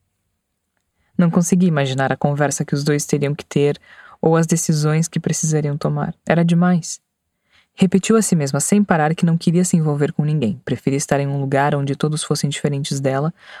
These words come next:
onde pudesse restringir seus relacionamentos e ser apenas uma observadora. O homem,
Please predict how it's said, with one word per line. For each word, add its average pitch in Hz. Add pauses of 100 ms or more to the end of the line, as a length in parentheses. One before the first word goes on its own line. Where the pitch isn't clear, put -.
onde 165
pudesse 160
restringir 156
seus 160
relacionamentos 143
e 147
ser 165
apenas 175
uma 165
observadora. 151 (580)
O 151
homem, 143